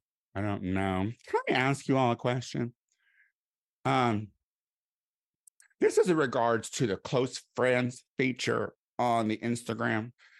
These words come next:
Now, am I laboring under the del-, delusion that you are only allowed a certain number? Like, isn't it a limited number of close friends?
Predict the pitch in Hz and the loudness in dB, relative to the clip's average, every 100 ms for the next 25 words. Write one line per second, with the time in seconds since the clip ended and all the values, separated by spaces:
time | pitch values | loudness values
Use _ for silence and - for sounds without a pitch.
0 | - _ - 147 139 131 - _ _ _ | -20 _ -4 0 2 0 -6 _ _ _
1 | _ _ _ _ _ _ _ _ _ - | _ _ _ _ _ _ _ _ _ -2
2 | 196 233 440 523 196 175 160 156 156 143 | -2 0 0 0 0 0 0 0 0 -2
3 | 143 123 120 120 120 113 113 120 123 110 | -2 -2 -2 -2 -2 -2 0 0 0 -2
4 | 113 110 95 - 120 117 110 107 - 117 | -4 -2 -4 -6 -4 -4 -2 -4 -4 -4
5 | 120 113 120 110 104 107 104 101 98 - | -4 -2 -2 -2 -2 -2 0 -2 -4 -6
6 | - 104 - 101 98 95 92 90 113 113 | -2 -2 -2 -4 -2 -2 0 -2 -2 -2
7 | 110 185 208 294 240 151 143 151 143 120 | -2 0 4 4 6 4 4 4 4 4
8 | 123 117 110 104 104 110 101 - - 101 | 4 4 4 2 2 0 0 -2 -2 0
9 | 98 104 - | 0 -4 -10